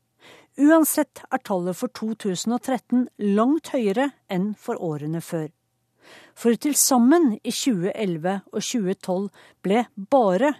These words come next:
i anførselstegn, atten unge palestinere drept av den israelske hæren. Amnesty mener at selv om de palestinske ungdommene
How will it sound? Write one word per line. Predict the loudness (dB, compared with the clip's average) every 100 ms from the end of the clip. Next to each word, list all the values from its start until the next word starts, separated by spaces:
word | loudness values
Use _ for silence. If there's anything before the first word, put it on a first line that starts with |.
| -8
i | -8
anførselstegn, | -6 -6 -6 -8 -8 -6 -2 -2 -4 _ _ -6
atten | -6 -6 -2 0
unge | 2 2 2 -2
palestinere | -4 -6 -4 -4 -2 -4 -6
drept | -6 -6 -10 -14 -10
av | -8
den | -6 -6
israelske | -4 -4 -4 -6 -10 -10
hæren. | -8 -6 -6 -8 -16 _ _ _ _ _ _ _ _ _ _ _ -20 -20 _ _
Amnesty | 2 6 6 4 2 2
mener | 4 2 0 -2 -4 _ _
at | -6 -4
selv | 0 2 0 -2
om | -4
de | -4
palestinske | -6 -6 -6 -4 -6 -6 -6
ungdommene | -4 -2 -2 -2 -2 -4